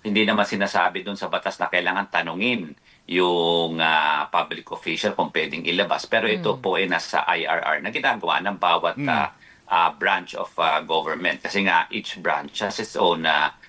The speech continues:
Speaker 1: rules and regulation. Kaya nga, sabi nga ni, like, just like E S Bersamin, gagawa siya ng rules and regulation para sa executive branch. In the same way na si Ombudsman, gumawa siya ng rules and regulation sa paglabas ng mga salin.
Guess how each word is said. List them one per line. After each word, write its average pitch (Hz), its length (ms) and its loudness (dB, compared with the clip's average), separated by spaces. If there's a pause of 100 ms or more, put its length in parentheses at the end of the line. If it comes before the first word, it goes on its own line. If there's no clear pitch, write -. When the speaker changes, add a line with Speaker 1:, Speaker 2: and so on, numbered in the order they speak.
Speaker 1:
rules 98 320 2
and 85 160 2
regulation. 82 560 -2
Kaya 92 240 2
nga, 90 160 2 (160)
sabi 85 320 -2
nga 87 160 0
ni, 87 240 -8
like, 90 240 -2
just 87 160 -4
like 82 240 -4
E 82 160 -2
S - 80 -2
Bersamin, 101 560 0 (400)
gagawa 104 320 4
siya 101 240 -2
ng 92 80 -2
rules 85 240 -4
and 87 160 -4
regulation 95 560 0
para 98 240 4
sa 117 240 2 (160)
executive 98 800 -2
branch. 87 400 0
In 90 160 -6
the 90 80 -2
same 120 240 2
way 90 320 2 (240)
na 92 160 -2
si - 80 -4
Ombudsman, 101 800 2 (240)
gumawa 95 400 2
siya - 160 -2
ng 92 160 0
rules 87 240 -2
and 90 160 0
regulation 104 560 0
sa - 80 -2
paglabas 120 560 0
ng 131 240 -4
mga 101 160 -4
salin. 80 560 -4